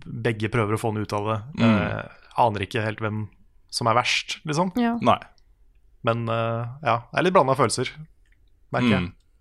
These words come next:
Speaker 2: Ja, det er det.
Speaker 1: For jeg, jeg, jeg har liksom ikke, jeg vet ikke hvor mye jeg vil heie på liksom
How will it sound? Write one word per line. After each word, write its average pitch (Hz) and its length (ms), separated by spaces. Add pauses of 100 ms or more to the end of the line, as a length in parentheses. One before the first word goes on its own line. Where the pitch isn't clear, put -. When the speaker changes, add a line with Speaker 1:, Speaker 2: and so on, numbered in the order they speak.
(200)
Speaker 2:
Ja, 113 120
det 113 140
er 110 80
det. 110 60
Speaker 1:
For 120 60
jeg, 117 200
jeg, 113 260 (840)
jeg 120 80
har 143 80
liksom 151 160
ikke, 151 120
jeg 143 100
vet - 100
ikke 139 160
hvor 127 160
mye 123 180
jeg 110 160
vil 117 160
heie 101 300
på 110 160
liksom 110 360